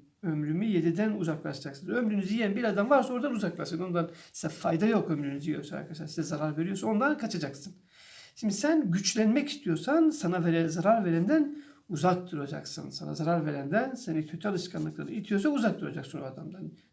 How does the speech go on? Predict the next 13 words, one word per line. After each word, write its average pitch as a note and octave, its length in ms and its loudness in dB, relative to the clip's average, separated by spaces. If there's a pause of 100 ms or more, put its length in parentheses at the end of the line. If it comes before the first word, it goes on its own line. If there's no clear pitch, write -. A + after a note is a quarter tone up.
Düzgün E3 300 0
arkadaşlar D3 480 -2
seçeceksin. D#3+ 460 -10
Yediden, D#3+ 520 2
ömrümü D#3 380 0
yediden G#3 320 0
uzak A3+ 280 2
duracaksın. - 480 -10 (760)
Peki D#3 420 0
baz, B3 420 8
bir E3+ 320 0
bazımız G3+ 420 4
var. B3+ 320 -4